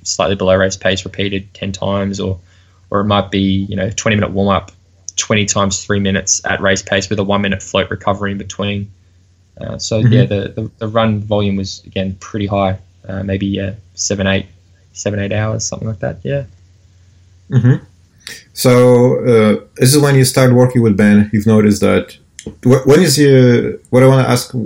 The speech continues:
Speaker 2: When did you start thinking about yourself, not as a person who lost a lot of weight as, and is into fitness right now, but actually is an triathlon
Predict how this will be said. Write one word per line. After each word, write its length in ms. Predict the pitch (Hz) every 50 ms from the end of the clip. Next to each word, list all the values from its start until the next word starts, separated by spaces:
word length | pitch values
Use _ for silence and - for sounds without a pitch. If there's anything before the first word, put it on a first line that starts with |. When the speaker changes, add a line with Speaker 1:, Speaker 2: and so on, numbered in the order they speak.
| - - _
Speaker 2:
When 180 | - 127 135 139
did 120 | 143 131
you 440 | 127 127 127 113 107 110 107 107 - - - _ -
start 260 | - - - 107 101
thinking 280 | - - 127 117 113 113
about 180 | 107 110 107
yourself, 760 | 104 104 104 - - 107 101 101 101 101 101 - - - -
not 180 | 107 107 113 110
as 160 | 107 98 92
a 200 | 104 98 95 87
person 360 | - - 110 107 104 - 107 98
who 420 | 101 - 104 98 95 92 92 95 95
lost 340 | 98 95 98 104 104 -
a 40 | 104
lot 140 | 98 95 92
of 100 | 98 85
weight 360 | 90 92 87 87 90 90 90 87
as, 400 | 87 85 85 87 - - - -
and 140 | - 87 87
is 440 | 87 90 90 - - - - - -
into 240 | - 110 107 104 104
fitness 380 | - - 113 104 - 98 - 95
right 120 | 90 85
now, 300 | 87 87 87 95 98 98 - - - _ -
but 120 | 92 87
actually 500 | 87 101 101 - - - 101 98 98 98
is 280 | 104 101 98 95 - - -
an 420 | 90 90 90 90 90 90 92 - - _ _ _ -
triathlon 680 | - - 104 98 95 95 - 107 95 92 90 90 87